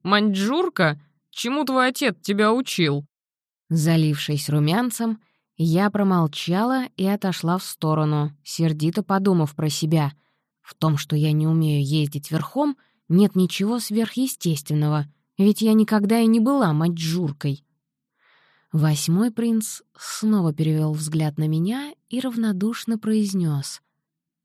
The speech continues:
«Ничего страшного, если ты не умеешь ездить верхом. Хочешь покататься?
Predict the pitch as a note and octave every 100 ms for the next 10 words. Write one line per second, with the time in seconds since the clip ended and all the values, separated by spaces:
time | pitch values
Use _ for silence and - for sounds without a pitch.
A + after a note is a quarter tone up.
0 | _ - F3+ F#3 G3 - A3+ A#3 A3 C4+
1 | C#4 A#3+ - D#3+ D#3 D#3 D#3+ D#3+ D#3+ E3
2 | E3 E3+ E3+ E3 E3 E3 E3 F#3 E3+ D#3+
3 | D#3 D#3+ D#3+ E3+ E3 E3+ D#3 D3 D3 _
4 | _ _ _ _ G#3+ A3+ B3 - A3+ B3+
5 | - D#4 D4 - D3+ D3